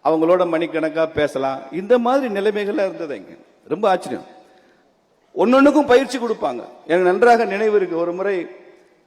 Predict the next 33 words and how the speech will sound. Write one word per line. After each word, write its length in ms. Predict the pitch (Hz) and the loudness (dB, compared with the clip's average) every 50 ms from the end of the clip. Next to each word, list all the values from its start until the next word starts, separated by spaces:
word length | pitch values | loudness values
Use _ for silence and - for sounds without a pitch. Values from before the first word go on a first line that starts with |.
| _ _ | _ _
தமிழ் 300 | - 165 196 233 247 226 - | -4 -2 0 0 -2 -2 0
துறையில 300 | - 208 208 208 196 190 | 0 2 2 4 2 2
மாத்திரம் 380 | 180 175 180 202 196 202 202 196 | 0 0 0 0 -2 -2 -2 -2
ஒரு 140 | 185 170 160 | 0 -2 -2
விழா, 420 | 151 160 170 170 175 180 175 - - - - - - - - - - _ _ _ _ | 0 0 2 2 2 2 0 -2 -6 -10 -12 -16 -20 -20 -20 -20 -20 _ _ _ _
ஒரு 200 | - 156 160 165 160 | -4 -2 -2 -2 -2
சின்ன 240 | - 190 190 208 196 | -4 -4 -4 -4 -2
மலர் 340 | 165 160 165 196 220 214 | 0 2 2 4 4 4
ஒண்ணு 300 | 196 185 180 180 160 156 | 4 2 2 2 2 2
வெளியிட்டாங்க. 520 | 165 160 156 151 - 131 127 135 143 147 - - - - - _ _ _ _ _ _ _ | 2 0 -4 -2 -4 -4 -4 -4 -6 -8 -8 -12 -18 -20 -20 _ _ _ _ _ _ _
அந்த 180 | - 160 165 165 | -10 -8 -6 -4
மலருக்கு 400 | 160 180 196 226 220 214 185 196 | -2 0 0 2 2 2 2 0
எல்லாரும் 680 | 185 190 202 196 202 208 214 202 196 175 156 151 147 | 0 2 2 2 2 2 2 0 -2 -2 -4 -6 -6
கவிதைகள், 540 | - 185 175 180 190 175 170 165 175 175 175 | -4 -2 -2 -2 -2 -2 -2 -2 -2 -4 -4
கட்டுரைகள்லாம் 420 | 170 170 156 160 - 170 165 165 | -4 -6 -6 -4 -2 -2 -2 0
எழுதலாம். 440 | 170 170 160 151 156 147 131 123 - | 0 0 0 0 0 -2 -2 -4 -4
அப்துல் 340 | - 131 151 160 196 196 190 | -4 -6 -2 0 0 2 2
ரசாக் 340 | 180 165 151 170 160 151 156 | 0 0 2 2 2 2 0
தான் 180 | 170 175 165 | 0 -2 -2
அப்ப 280 | 143 147 131 - 147 160 | -2 -4 -6 -4 -4 -4
பொறுப்பாளரா 340 | 165 151 - - 156 147 139 | -4 -4 -6 -4 -4 -2 -4
இருந்தார், 300 | 135 123 123 120 110 104 - - - - | -4 -4 -4 -4 -6 -6 -8 -12 -10 -8
தலைவரா 300 | 127 131 147 151 151 147 | -6 -4 -4 -4 -4 -4
இருந்தார். 340 | 131 117 117 113 101 92 - - - _ _ _ _ _ _ _ _ _ _ _ _ _ _ _ _ _ _ _ _ _ _ _ | -4 -6 -6 -8 -10 -10 -12 -18 -20 _ _ _ _ _ _ _ _ _ _ _ _ _ _ _ _ _ _ _ _ _ _ _
அப்ப 220 | - 165 170 190 208 | -8 -4 0 2 4
என்னால 440 | 190 190 220 226 247 247 247 240 | 4 4 4 4 6 6 8 8
ஒரு 160 | 226 208 202 180 | 6 6 6 2
பெரிய 400 | 156 - 185 185 185 190 202 185 | 0 -2 -4 -2 0 0 0 0
பிரச்சனை 400 | - 185 185 185 208 190 190 170 | 0 -2 -2 0 0 0 2 2
வந்துருச்சு 320 | 156 151 135 123 - 110 | 2 0 -2 -2 -4 -4
காலேஜ்ல, 500 | - 143 143 143 135 117 117 - - - | 0 0 2 2 2 0 0 -2 -6 -4
தமிழ் 220 | - 143 143 165 | -4 -2 -2 -2
துறையில. 320 | 160 156 - 135 123 107 | -4 -4 -6 -6 -6 -6